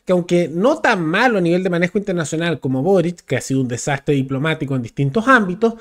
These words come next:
empeoró también bastante las relaciones con distintos países a lo largo del mundo, y Boric profundizó esa tendencia.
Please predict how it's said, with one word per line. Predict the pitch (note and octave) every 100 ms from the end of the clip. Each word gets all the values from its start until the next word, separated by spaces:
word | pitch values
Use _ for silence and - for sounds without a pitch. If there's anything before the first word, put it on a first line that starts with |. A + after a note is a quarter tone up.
| - - _
empeoró | A3+ A#3 B3 D4+
también | E4+ B3 C#4
bastante | B3+ - G#3+ G#3
las | F3
relaciones | D#3+ D3+ - F3 E3+
con | D#3+
distintos | C#3 C#3 D3+ D3+
países | - C#3 C#3 C#3
a | C#3
lo | B2+
largo | B2 B2 A#2+
del | D#3
mundo, | C#4+ D4+ C#3 G#2 -
y | D3
Boric | F3 G3+ A3 -
profundizó | D#3 C#3 C3+ A#2+ -
esa | D#3 C#3+
tendencia. | C3+ D3 C4 A#3+ C3+ - A#2+